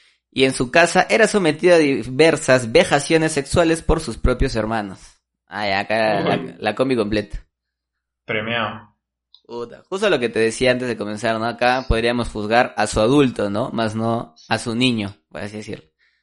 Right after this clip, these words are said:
Speaker 1: Su niño estaba cagado.
Speaker 2: Claro.
Speaker 1: Ese sí podemos decir, ¿no? Pobre,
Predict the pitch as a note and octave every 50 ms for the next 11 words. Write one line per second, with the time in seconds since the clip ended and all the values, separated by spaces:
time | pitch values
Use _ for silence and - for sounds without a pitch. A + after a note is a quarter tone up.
0 | _ _ _ _ _ _ A#2 A#2 C3+ D#3 E3+ E3+ E3 D#3 - A2+ G2+ G#2+ G#2+ -
1 | F2 C2+ - - _ - A#2 A2+ A2 G#2+ G#2 G#2 G#2 G#2 - - _ _ _ _
2 | _ _ _ _ _ _ _ A2+ A#2 A#2 A2+ A#2 - A#2+ A2+ A2+ A2 G#2 - A2+
3 | A2 G#2+ G#2+ A2 A2 - - B2+ B2 B2 A#2+ A#2 A#2 A2+ G#2+ G#2 G#2 G#2 - -
4 | - -